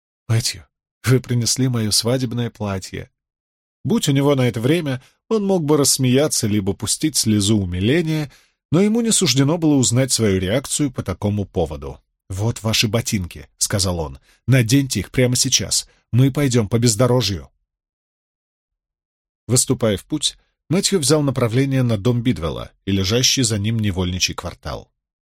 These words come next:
От идеи покинуть город через неохраняемые ворота он отказался, поскольку поднять запирающее их бревно было слишком тяжёлой задачей для одного человека,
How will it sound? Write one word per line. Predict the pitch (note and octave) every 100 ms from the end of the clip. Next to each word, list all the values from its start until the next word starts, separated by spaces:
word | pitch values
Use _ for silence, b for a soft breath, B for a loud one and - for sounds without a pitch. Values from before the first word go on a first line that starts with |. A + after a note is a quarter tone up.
| _ _ -
От | B2
идеи | D3 D#3 G3+
покинуть | - D#3+ F3+ E3+ C3
город | G#2+ D#3 C#3+
через | - C#3 B2+ A2
неохраняемые | B2 B2 - B2+ B2+ B2 A2+
ворота | G2+ G#2+ D3 -
он | C#3+ C#3+
отказался, | C3 C#3 A2+ D2 - - - _ -
поскольку | A2+ - A2 A2
поднять | - A#2+ A#2 B2 F#2
запирающее | F#2 A2 A2 G#2 F#2+ - F#2+
их | F2+
бревно | F2+ F2 A#2 C#3+
было | A#2 G#2+ F#2+
слишком | - B2 D3 - B2+
тяжёлой | C3 A2 A2 A#2
задачей | B2+ C#3 G#2 - - - -
для | G#2 G2+
одного | G#2 B2+ B2
человека, | F2 G2+ G#2+ A#2 D2 -